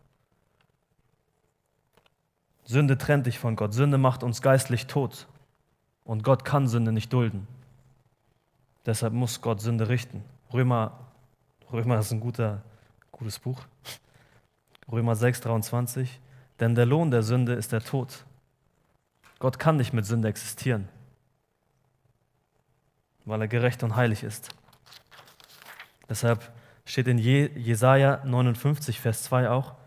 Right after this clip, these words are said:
„Sondern eure Missetaten, eure Sünden, trennen euch von eurem Gott. Eure Sünden verbergen sein Angesicht vor euch.“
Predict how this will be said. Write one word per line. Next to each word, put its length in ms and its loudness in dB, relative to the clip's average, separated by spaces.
„Sondern 360 2
eure 260 4
Missetaten, 800 2
eure 260 2
Sünden, 500 0
trennen 280 4
euch 180 0
von 140 -4
eurem 320 0
Gott. 340 0
Eure 300 4
Sünden 440 2
verbergen 460 4
sein 160 2
Angesicht 420 0
vor 220 -4
euch.“ 320 -10